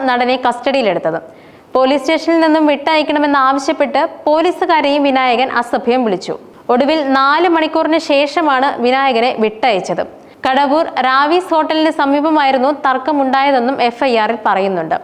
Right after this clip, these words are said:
പ്രതി ഏതോ ലഹരിക്ക് അടിമപ്പെട്ട് കലഹസ്വഭാവിയായി സ്വയം നിയന്ത്രിക്കാൻ കഴിയാതെ വഴിയാത്രക്കാർക്കും പൊതുജനങ്ങൾക്കും അസഹ്യതയും ശല്യവും ഉണ്ടാക്കിയെന്നാണ് എഫ് ഐ ആറിൽ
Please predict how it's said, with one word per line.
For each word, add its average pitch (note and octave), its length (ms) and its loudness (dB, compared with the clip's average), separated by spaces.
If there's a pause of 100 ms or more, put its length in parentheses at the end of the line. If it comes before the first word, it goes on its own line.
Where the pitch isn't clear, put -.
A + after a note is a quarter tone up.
(580)
പ്രതി C4+ 220 0 (160)
ഏതോ D4+ 220 0
ലഹരിക്ക് D4 460 0
അടിമപ്പെട്ട് C4+ 720 -2 (580)
കലഹസ്വഭാവിയായി D#4 1040 0
സ്വയം C#4+ 440 0
നിയന്ത്രിക്കാൻ D4+ 540 0
കഴിയാതെ C4 500 0
വഴിയാത്രക്കാർക്കും C4+ 1000 0 (100)
പൊതുജനങ്ങൾക്കും C#4+ 760 0 (440)
അസഹ്യതയും C#4+ 800 0 (360)
ശല്യവും E4 500 2 (100)
ഉണ്ടാക്കിയെന്നാണ് C#4 880 0
എഫ് A#3+ 220 -2
ഐ G#3+ 120 2
ആറിൽ B3 260 0